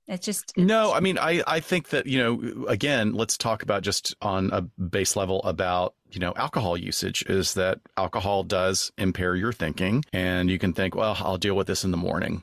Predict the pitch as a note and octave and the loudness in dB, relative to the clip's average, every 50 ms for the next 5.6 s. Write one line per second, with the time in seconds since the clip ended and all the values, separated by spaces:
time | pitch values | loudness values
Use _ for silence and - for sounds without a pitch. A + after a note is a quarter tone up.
0 | - G#2 F#2+ F#2+ F#2 F#2 F#2 F#2+ F2+ - - G2+ F#2+ F#2 F2+ F#2 F2+ F2 - G2 | -2 -2 0 0 0 0 2 2 0 0 0 2 2 2 2 0 0 0 -2 -4
1 | G2 - F#2 F#2 F#2 F#2+ F#2 - - - G2 F#2 F#2 F#2 F#2 F#2 F2+ F2 E2 F#2 | -2 0 0 0 0 -2 -4 -6 -4 -2 0 0 2 2 2 2 2 0 0 2
2 | F#2+ F2+ F#2 F2+ - E2 F#2 F2+ F2+ F2 F#2 F2+ F2+ F2+ F2+ F#2 F#2 F#2+ F#2 F2+ | 2 2 2 0 0 0 0 2 2 2 2 2 2 2 2 2 2 2 2 0
3 | F2+ F2 - - - G#2+ G#2 G2 G#2 F#2+ - G#2+ A2 - - A#2 A2 A2 A2 G#2 | 0 -2 -4 -4 -2 0 0 0 0 0 0 -2 -2 -2 0 0 0 2 2 2
4 | F#2+ F#2 - - - - A#2 A2 A#2 A#2 A2+ A#2 A2 G2 F2 F#2+ F#2+ F#2 F#2 F#2 | 2 0 0 -2 -2 -2 -2 0 0 2 2 2 0 0 0 0 0 0 0 0
5 | - - - E2 E2 - - - - - - - | 0 0 0 0 0 -2 -2 -4 -4 -4 -4 -6